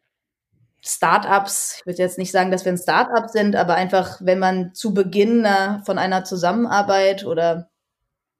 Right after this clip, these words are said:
wir planen ja schon Größeres, ähm, nähert man sich auch immer mehr und mehr aneinander, so.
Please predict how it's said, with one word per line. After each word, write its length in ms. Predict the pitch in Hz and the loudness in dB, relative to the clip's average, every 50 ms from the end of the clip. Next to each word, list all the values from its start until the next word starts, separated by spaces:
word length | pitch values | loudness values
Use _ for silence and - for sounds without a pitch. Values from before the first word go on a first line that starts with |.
| _ _ _ _ _ _ _ | _ _ _ _ _ _ _
wir 100 | - 208 | -6 -6
planen 480 | 208 - - - - 202 185 208 233 233 | -6 -8 -10 -4 -2 0 2 2 2 4
ja 140 | 214 202 | 2 2
schon 220 | 202 214 208 208 196 | 2 0 -2 -2 0
Größeres, 680 | 202 190 214 - - - 240 - 233 294 - - - _ _ _ _ _ _ _ _ _ _ | 0 0 0 2 2 0 2 2 2 0 0 -4 -14 _ _ _ _ _ _ _ _ _ _
ähm, 840 | - 190 196 196 196 196 196 196 202 196 196 196 202 202 208 202 _ _ _ _ _ - - _ _ _ _ _ _ _ _ _ _ _ _ _ - | 0 2 4 4 2 2 -2 -6 -8 -8 -8 -8 -10 -10 -12 -14 _ _ _ _ _ -20 -20 _ _ _ _ _ _ _ _ _ _ _ _ _ -8
nähert 300 | 196 208 226 233 233 240 | -2 0 2 2 2 2
man 160 | 233 214 208 | 0 0 0
sich 160 | 208 208 233 | 2 2 2
auch 120 | 196 196 - | 2 2 2
immer 200 | 240 233 226 220 | 2 2 2 2
mehr 260 | 214 208 214 220 220 | 2 2 2 4 2
und 140 | 214 202 202 | 0 0 0
mehr 500 | 202 208 208 208 208 208 208 - - _ _ _ - - | 0 2 2 2 0 -2 -4 -8 -14 _ _ _ -20 -6
aneinander, 840 | - 208 220 233 - 208 214 208 208 202 196 190 180 170 170 175 - - | -2 0 0 2 2 2 2 2 2 2 2 0 -2 -2 -2 -4 -8 -12
so. 320 | - - 165 165 165 175 | -12 -10 -10 -10 -10 -12